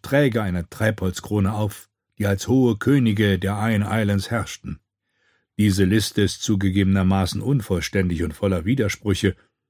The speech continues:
dennoch lässt sich nicht abstreiten, dass die Treibholzkönige den Zenit ihrer Macht unter Quoret dem Ersten Hoffart erreichten, der von manchen den Graueisens zugerechnet wird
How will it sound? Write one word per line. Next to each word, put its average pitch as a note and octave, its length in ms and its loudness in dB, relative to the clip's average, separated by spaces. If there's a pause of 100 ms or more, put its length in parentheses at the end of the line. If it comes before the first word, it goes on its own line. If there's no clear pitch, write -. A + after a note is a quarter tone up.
(280)
dennoch D3 340 2
lässt A#2+ 280 -2
sich A2 140 -2
nicht A2 280 -4
abstreiten, A#2+ 800 -2 (680)
dass - 120 -8
die G#2 180 -4
Treibholzkönige B2 1000 0
den G#2+ 180 2
Zenit A#2 360 0
ihrer A#2 260 0
Macht A#2 380 -2
unter A2+ 240 0
Quoret C3+ 560 2
dem A2+ 140 0
Ersten A#2+ 480 -2
Hoffart G2 380 -2
erreichten, F#2+ 580 -2 (680)
der F2 100 -12
von E2+ 180 -6
manchen G#2+ 420 0
den F2+ 160 -2
Graueisens F#2 840 -2
zugerechnet F#2+ 640 -4
wird G2+ 240 -2